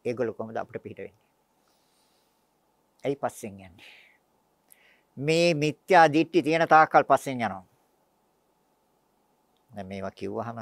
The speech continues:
සමහර විට ඉතින් අපිට <laughs> වැරදි විදිහට සලකන්නත් පුළුවන්. ඒ තියෙන අද සමාජයේ. බුදුරජාණන් වහන්සේටත් ඒ දේ සිද්ධ වුණා.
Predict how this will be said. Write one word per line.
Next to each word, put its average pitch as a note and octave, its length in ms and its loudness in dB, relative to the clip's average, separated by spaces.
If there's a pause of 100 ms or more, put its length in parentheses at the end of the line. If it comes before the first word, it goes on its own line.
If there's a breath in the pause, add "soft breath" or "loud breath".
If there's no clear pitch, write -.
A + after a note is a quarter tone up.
සමහර G#2+ 380 -14
විට A2+ 160 -18
ඉතින් G2+ 200 -20
අපිට F#2+ 240 -14
<laughs> - 100 -14 (3500 loud breath)
වැරදි A2 340 -6
විදිහට A#2 320 -8
සලකන්නත් C#3 480 -4
පුළුවන්. B2 320 -14
ඒ B2+ 100 -12
තියෙන F#3 200 -14
අද G#2+ 160 -12
සමාජයේ. G#2+ 500 -12 (260)
බුදුරජාණන් G2+ 460 -8
වහන්සේටත් A2 460 -8
ඒ G#2+ 100 -8
දේ G#2 120 -10
සිද්ධ G2+ 260 -16
වුණා. A2 220 -16